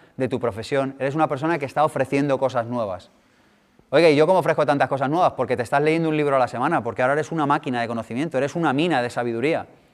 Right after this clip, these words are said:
¿Vemos que funcionan todos los hábitos, eh, complementados los unos con los otros?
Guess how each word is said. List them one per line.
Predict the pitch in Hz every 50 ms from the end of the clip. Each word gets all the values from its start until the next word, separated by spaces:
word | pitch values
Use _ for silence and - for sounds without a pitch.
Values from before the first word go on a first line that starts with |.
| _ _ _ _ _ _ _ _ _ _ _ _ -
¿Vemos | - 127 160 185 196 -
que | - 185
funcionan | - 165 170 156 - 180 175 170 165 160 156
todos | - 160 160 156
los | 156 147 -
hábitos, | 165 156 156 147 123 151 147 139 - - - - - _ _ - - - -
eh, | 135 139 139 139
complementados | 139 143 139 - 143 143 135 135 131 123 151 156 151
los | 139 131 -
unos | 147 139 135 127
con | - 131 127
los | 127 120
otros? | 156 165 175 196 247 - -